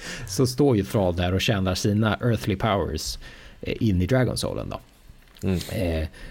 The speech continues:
Speaker 1: och det finns även en rätt häftig scen som utspelar sig i, eh, Dawn of the Aspects, eh, när Thrall, eh, går, eh, sätter sig och mediterar i Mount Hyjal och lämnar
Speaker 2: Mm.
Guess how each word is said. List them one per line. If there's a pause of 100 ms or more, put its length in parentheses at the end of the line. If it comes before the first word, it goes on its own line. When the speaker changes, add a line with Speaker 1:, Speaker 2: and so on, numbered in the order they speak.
(140)
Speaker 1:
och
det
finns
även
en
rätt
häftig
scen (140)
som
utspelar
sig
i, (640)
eh,
Dawn
of
the
Aspects, (160)
eh, (920)
när
Thrall, (580)
eh, (640)
går, (180)
eh,
sätter
sig
och
mediterar
i
Mount
Hyjal (720)
och
lämnar
Speaker 2:
Mm.